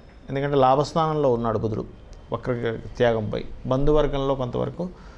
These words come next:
ఆ, తెలిసిన వాళ్ళ మూలంగా కొంతవరకు వివాహ సంబంధించిన సెట్ అవ్వడానికి చూపిస్తుంది. కాకపోతే దాని మూలంగా కొంత ఒత్తిడి కూడా ఉంటుంది. అలాగే వ్యయభావంలో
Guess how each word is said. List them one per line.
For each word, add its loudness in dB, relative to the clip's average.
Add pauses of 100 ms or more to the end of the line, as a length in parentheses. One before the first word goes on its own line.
(260)
ఆ, 0
తెలిసిన 0
వాళ్ళ 4
మూలంగా 0
కొంతవరకు -2 (400)
వివాహ 6
సంబంధించిన 0
సెట్ 0
అవ్వడానికి 4
చూపిస్తుంది. -4 (360)
కాకపోతే 4
దాని 4
మూలంగా 2
కొంత 0
ఒత్తిడి 4
కూడా 6
ఉంటుంది. -2 (520)
అలాగే 6
వ్యయభావంలో 4